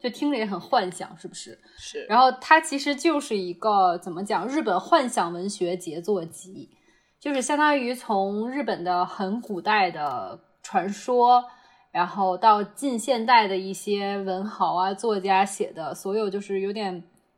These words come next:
Speaker 1: 科幻题材，或者说是神话，还有就是一些有点带着神秘色彩的一些神秘文学的一个集锦。
Speaker 2: 嗯。
Speaker 1: 对，然后它里面作者包括了像什么夏目漱石啊、太宰治啊，这些很有名的作家的一些作品，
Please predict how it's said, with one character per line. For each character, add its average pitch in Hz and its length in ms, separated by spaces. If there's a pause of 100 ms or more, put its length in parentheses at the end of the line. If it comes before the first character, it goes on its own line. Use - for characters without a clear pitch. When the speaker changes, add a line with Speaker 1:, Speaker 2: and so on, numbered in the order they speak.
(200)
Speaker 1:
科 311 200
幻 262 280
题 208 180
材， 190 200
或 226 200
者 208 80
说 226 260
是 226 140
神 190 320
话， 208 420
还 185 200
有 196 280 (560)
就 226 140
是 208 180
一 208 120
些 208 680
有 247 140
点 226 260
带 254 240
着 214 120
神 208 260
秘 247 240
色 226 220
彩 208 160
的 - 60
一 - 20
些 214 180
神 190 240
秘 214 220
文 170 220
学 160 280
的 185 80
一 190 100
个 220 100
集 202 360
锦。 - 320
Speaker 2:
嗯。 175 340 (760)
Speaker 1:
对， 196 240
然 202 100
后 262 80
它 311 180
里 311 80
面 247 200
作 285 220
者 208 180
包 254 240
括 262 300
了 196 80
像 208 200
什 190 80
么 170 160
夏 220 240
目 226 220
漱 226 220
石 185 240
啊、 190 200
太 220 220
宰 175 240
治 214 340
啊， 175 320
这 175 160
些 208 160
很 196 200
有 196 120
名 175 240
的 180 200
作 196 260
家 165 220
的 147 100
一 143 80
些 - 180
作 180 220
品， - 240